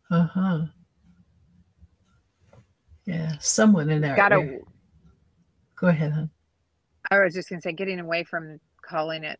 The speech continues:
Speaker 2: self-care, right?
Speaker 1: Uh-huh, right. Um, someone in our area designed a little placard sign, like a for sale sign, that people are buying and sticking in their yards,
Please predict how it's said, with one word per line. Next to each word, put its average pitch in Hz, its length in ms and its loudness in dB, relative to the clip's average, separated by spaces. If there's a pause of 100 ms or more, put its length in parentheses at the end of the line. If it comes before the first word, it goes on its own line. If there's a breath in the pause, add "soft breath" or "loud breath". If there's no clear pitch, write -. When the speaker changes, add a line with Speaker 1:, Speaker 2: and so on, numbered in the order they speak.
Speaker 2:
self-care, 151 720 -2 (120)
right? 156 260 0 (140)
Speaker 1:
Uh-huh, 143 360 4 (100)
right. 127 320 0 (1200 loud breath)
Um, 165 340 6
someone 196 440 4
in 143 100 -2
our 135 140 -2
area 151 440 0
designed 143 720 -2 (220)
a 143 160 -4
little 135 360 -6 (240)
placard 117 580 -2
sign, 131 560 0 (500)
like 123 240 -8
a 117 160 -8 (680)
for 135 240 -6
sale 143 340 0
sign, 151 420 -4 (600 soft breath)
that 156 420 2
people 165 460 0
are 143 320 -2
buying 151 560 2 (440)
and 147 340 -2
sticking 143 420 -4
in 127 60 -6
their 131 140 -4
yards, 147 480 -2